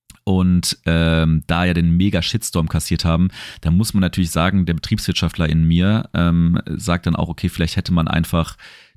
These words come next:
die Szene verprellen sollen und dann hätte man einfach unfassbar viel Geld damit dem ganzen Kram verdient. Äh, weil, ich sag mal, ich, man muss schon sagen, wenn man sich dann solche D and D five E Adaptionen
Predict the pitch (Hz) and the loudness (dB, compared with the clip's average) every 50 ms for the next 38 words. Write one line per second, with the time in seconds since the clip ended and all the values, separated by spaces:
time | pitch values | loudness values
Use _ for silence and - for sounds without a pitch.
0 | _ - 90 87 - - - 104 98 95 95 90 - - 82 - - - 101 101 | _ -4 -2 -2 0 0 0 0 2 2 2 0 0 -2 -4 -4 -4 -4 -2 -2
1 | 104 98 90 85 80 76 - _ _ - 87 78 78 87 85 90 98 98 90 82 | 0 0 0 0 -2 -2 -6 _ _ -6 -4 -2 0 0 2 2 2 2 2 2
2 | 80 78 85 - - 85 76 69 76 85 - - 90 92 92 - 90 - - 85 | 2 2 0 0 -2 -2 0 0 -2 -2 -2 -2 -2 -2 0 -2 -4 -4 -2 -4
3 | 80 - 87 - 85 85 82 - 82 80 76 - 80 76 78 76 80 82 - - | -4 -2 -2 -2 -2 -2 0 0 0 0 0 0 0 0 0 0 -2 -2 -2 -2
4 | 78 76 - 80 71 64 80 82 95 101 - - - - - - - - _ _ | -2 -2 -2 -4 -2 0 0 0 0 0 -4 -12 -20 -20 -20 -20 -20 -20 _ _
5 | - 82 80 95 92 95 - - - - 87 82 - 95 - - 90 78 65 62 | -4 -2 -2 0 -2 -2 -4 -6 -8 -6 -4 -2 -2 -2 0 0 0 0 0 -2
6 | - - 85 - 98 - _ _ - - - 92 95 107 127 - - 135 107 87 | -4 -2 -4 -4 -4 -6 _ _ -10 -4 -2 0 2 2 2 2 0 0 0 0
7 | 92 92 101 101 104 101 104 98 - 92 92 92 95 92 90 85 95 - - 90 | 2 2 2 2 2 2 2 2 0 0 0 2 2 2 2 0 -2 0 0 0
8 | 82 82 87 87 - 87 80 92 92 90 82 95 95 - - 87 80 - - 92 | 0 0 0 0 -2 -2 0 0 2 2 2 2 0 0 0 -2 -2 -2 -2 -2
9 | 101 87 87 85 - - - 92 87 87 87 87 87 85 82 | 0 0 -2 -2 -4 -4 -2 0 2 2 4 4 4 2 2